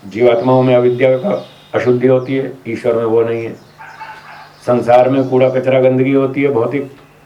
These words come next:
ईश्वर में वो भी नहीं है, वो दोनों प्रकार से शुद्ध है। फिर कहा अपाप विद्धम, वो कभी पाप नहीं करता। अब कर्म की दृष्टि से, पहले ज्ञान की दृष्टि से और भौतिक दृष्टि से ईश्वर शुद्ध है।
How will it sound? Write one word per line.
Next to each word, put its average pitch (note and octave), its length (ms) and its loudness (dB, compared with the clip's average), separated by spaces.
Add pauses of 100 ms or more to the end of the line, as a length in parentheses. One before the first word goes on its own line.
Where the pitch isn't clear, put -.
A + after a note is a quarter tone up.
ईश्वर A2 240 -2
में A2 100 -4
वो G#2+ 160 0
भी A2+ 140 -4
नहीं G#2+ 200 -8
है, A2 100 -16 (520)
वो B2 100 -2
दोनों C#3 280 0
प्रकार G#2 340 0
से - 160 -6
शुद्ध - 260 -6
है। - 120 -18 (1400)
फिर D3+ 160 2
कहा C3+ 240 2
अपाप B2 680 0
विद्धम, G2 480 -6 (1200)
वो C3 100 2
कभी C3+ 300 0
पाप A#2 400 0
नहीं A2 160 -4
करता। F2 300 -6 (1200)
अब A#2+ 260 -4
कर्म C#3 240 0
की C#3 100 -2
दृष्टि A#2+ 340 -4
से, - 160 -12 (180)
पहले A#2 200 2
ज्ञान B2 360 -2
की C#3+ 80 -2
दृष्टि C#3 340 -2
से - 280 -4 (440)
और G2+ 140 0
भौतिक A#2 360 -2
दृष्टि B2+ 320 -2
से D3 340 0
ईश्वर B2+ 280 0
शुद्ध C#3+ 280 -4
है। - 100 -12